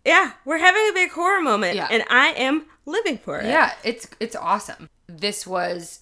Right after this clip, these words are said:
Speaker 2: just a solid go-, ghost story.
Speaker 1: Yeah.
Speaker 2: And Grace and I both live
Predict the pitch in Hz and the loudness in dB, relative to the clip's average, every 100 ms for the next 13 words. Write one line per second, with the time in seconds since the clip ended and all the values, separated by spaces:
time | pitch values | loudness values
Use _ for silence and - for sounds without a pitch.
0 | - - 185 - 175 - - 185 165 175 | -14 -10 -6 -6 -4 -4 -2 0 0 0
1 | 180 180 - _ _ _ - - - - | 0 -2 -6 _ _ _ -10 -10 -10 -18
2 | - _ - 170 143 139 170 165 - - | -20 _ -20 -20 -16 -10 -8 -6 -6 -8
3 | - - - - 160 135 107 220 214 165 | -8 -14 -14 -10 -8 -6 -6 -4 -2 -2
4 | 117 190 202 190 - _ _ - 226 240 | -2 -2 -2 -4 -16 _ _ -2 2 2
5 | 233 208 190 180 175 - _ _ _ - | 2 -2 0 -2 -6 -10 _ _ _ -20
6 | 165 170 175 156 131 - - | -20 -12 -10 -8 -10 -16 -20